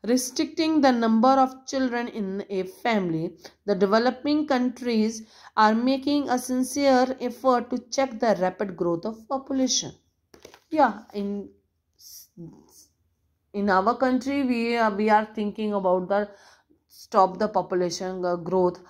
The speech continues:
Why? Because in India is the second largest produ-, um, populated country in the world.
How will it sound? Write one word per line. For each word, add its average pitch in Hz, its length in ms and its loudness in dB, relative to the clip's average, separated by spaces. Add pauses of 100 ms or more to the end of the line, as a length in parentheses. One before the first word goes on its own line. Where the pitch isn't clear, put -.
(280)
Why? 208 360 6
Because 202 460 -4
in 202 220 -10
India 190 320 -4
is 214 100 -2
the 226 80 -2
second 226 340 -4
largest 226 380 0
produ-, 214 280 2
um, 190 840 2
populated 202 600 -6
country 226 340 -6
in 240 140 -2
the 254 100 8
world. 247 420 4